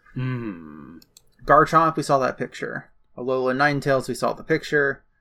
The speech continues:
Speaker 2: Slowbro, I have seen footage of. Eldegoss, I have seen footage of. Cinderace,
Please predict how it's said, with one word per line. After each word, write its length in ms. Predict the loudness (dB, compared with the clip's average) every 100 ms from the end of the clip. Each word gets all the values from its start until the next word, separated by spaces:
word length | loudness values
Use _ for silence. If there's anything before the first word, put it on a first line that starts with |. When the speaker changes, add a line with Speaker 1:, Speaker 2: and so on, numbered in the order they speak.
| _
Speaker 2:
Slowbro, 640 | -4 2 4 4 4 2
I 140 | 0 -2
have 180 | -4
seen 240 | -4 -6 -2
footage 360 | 0 2 2 0
of. 280 | -2 -2 -2
Eldegoss, 680 | -4 -2 0 2 2 0
I 80 | -2
have 240 | 0 -2 -2
seen 220 | -8 -6
footage 340 | -6 -6 -4
of. 320 | -2 -2 -4
Cinderace, 840 | -8 -6 -2 -2 -2 -6 -10 -14